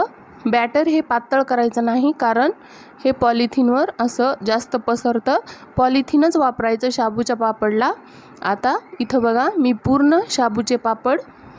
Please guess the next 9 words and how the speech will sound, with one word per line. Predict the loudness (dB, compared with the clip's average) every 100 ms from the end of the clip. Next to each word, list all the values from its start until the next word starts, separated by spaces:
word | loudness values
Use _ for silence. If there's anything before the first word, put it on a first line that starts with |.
| -6 0
करून | 2 4 4
घेतलेले | 2 0 0 2
आहेत, | 2 2 0 -2 -8 -20 -20 -20 -8 0
पूर्ण | 2 4 4
झालेले | 4 4 4 4
आहेत | 2 0 -2
पापड. | -2 -2 0 -2 -4 -12 -18 -4
एका | -2 0 0
किलोमध्ये | 0 2 2 0 0